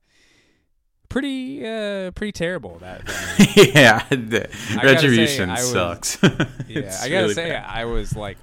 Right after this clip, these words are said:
Speaker 1: oddly excited to see that movie. Like, I
Speaker 2: Uh.
Speaker 1: saw the trailer and just saw that it was, like, a, you know, like, a,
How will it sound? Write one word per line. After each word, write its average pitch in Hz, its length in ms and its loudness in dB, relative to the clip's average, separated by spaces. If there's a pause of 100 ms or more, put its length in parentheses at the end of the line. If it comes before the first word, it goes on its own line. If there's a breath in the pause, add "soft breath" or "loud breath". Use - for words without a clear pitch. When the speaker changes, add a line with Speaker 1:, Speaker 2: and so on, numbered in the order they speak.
(120)
Speaker 1:
oddly 113 560 -6
excited 98 720 -16 (200)
to 143 100 -14
see 131 180 -10
that 127 180 -10
movie. 131 360 -12 (160)
Like, 107 180 -14
I 110 60 -8
Speaker 2:
Uh. - 20 -12
Speaker 1:
saw 110 220 -8
the 104 100 -14
trailer 104 560 -16 (800 soft breath)
and 113 220 -10
just 113 420 -14 (480)
saw 107 380 -6
that 98 160 -10
it 98 160 -10
was, 92 320 -18
like, 95 260 -14
a, 90 380 -20 (1200)
you 117 240 -12
know, 90 340 -14
like, 95 460 -18
a, 87 340 -20